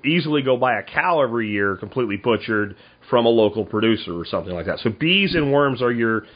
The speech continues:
you know, not typically thought of that I would consider. Chickens. I think the chicken is the easiest backyard conventional livestock that you would think of when we, we think of taking care of something.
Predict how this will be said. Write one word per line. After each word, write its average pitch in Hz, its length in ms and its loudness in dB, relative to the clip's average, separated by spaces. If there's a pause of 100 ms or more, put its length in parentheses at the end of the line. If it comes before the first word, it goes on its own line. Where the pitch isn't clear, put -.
(180)
you 131 80 -4
know, 120 160 4
not 143 400 0
typically 117 400 -2
thought 104 300 0
of 80 160 -8
that 101 120 -2
I 101 80 4
would 98 200 0
consider. 98 400 -2 (360)
Chickens. 151 640 2
I 139 140 2
think 202 240 2
the 143 100 -4 (140)
chicken 226 560 0 (1040)
is 139 220 2
the 151 280 -2
easiest 262 800 0 (880)
backyard 170 760 2
conventional 143 720 2
livestock 113 500 2
that 95 80 -6
you 107 120 -2
would 104 200 0
think 107 240 0
of 92 160 2 (160)
when 107 160 -2
we, 104 200 -2
we 104 120 -4
think 113 200 0
of 95 100 -2 (140)
taking 113 240 -2
care 113 140 4
of 92 100 0
something. 78 300 -8